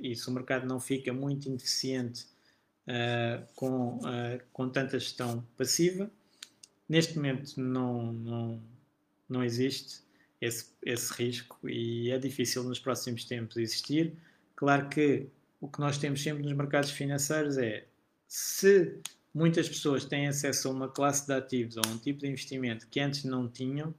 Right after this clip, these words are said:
que vão fazer é subir o preço desses mercados. Mas isto é para a gestão ativa e a gestão passiva. Portanto, aqui será, ok, não tinha esse mecanismo de investimento em ações, agora tenho, toda a gente está a usar, o que acontece? As ações valorizam.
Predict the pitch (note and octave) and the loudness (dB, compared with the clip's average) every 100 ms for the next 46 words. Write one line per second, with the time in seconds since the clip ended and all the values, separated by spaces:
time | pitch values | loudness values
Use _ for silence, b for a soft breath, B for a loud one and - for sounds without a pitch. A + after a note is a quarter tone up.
0 | b b b b b _ C3+ C#3 C#3 B2+ | b b b b b _ -2 0 0 2
1 | D3 D#3+ D#3 - C#3+ D#3+ - - - C#3 | 6 4 2 -2 2 2 -2 -10 -6 -4
2 | C3 D#3+ D#3+ C3+ C#3+ D3 D3 C#3+ C#3 - | 4 4 4 2 4 4 4 2 0 0
3 | C3+ B2+ A#2+ G#2+ - C3 C#3 D#3+ D3+ C3+ | -4 -4 -2 -4 -4 -6 -2 0 0 0
4 | - B2+ - C#3+ C#3+ C3+ - B2+ B2 - | -2 -6 -2 0 0 -2 -6 -4 -4 -6
5 | G2+ - - A#2 A#2 C3 B2+ C3 A#2+ B | -8 -10 -14 -14 -6 -6 0 0 0 B
6 | B B B B2+ A#2+ C3+ B2+ C3 C#3 C3+ | B B B -10 -2 0 0 -4 -4 -2
7 | C3+ C3 - C#3+ C#3+ C#3+ C#3 C#3 C#3 - | 0 -2 -4 0 2 4 2 -2 -4 -2
8 | C#3+ C#3 C#3 C#3+ - E3 E3+ D3+ C#3 C#3 | -2 0 2 2 2 0 2 4 4 2
9 | - D#3+ E3+ F3 - _ - C#3 C#3 C#3+ | 2 2 2 -2 -8 _ -2 2 2 0
10 | C#3+ C#3+ C#3 C#3 D3+ E3+ F3 - D3+ C#3+ | 0 4 4 4 4 2 0 -2 0 0
11 | D3 D#3 D3+ D3 B2+ - B2 C3+ C3 A#2+ | 0 -2 0 -2 0 -2 -2 2 2 2
12 | A2+ - | 0 -6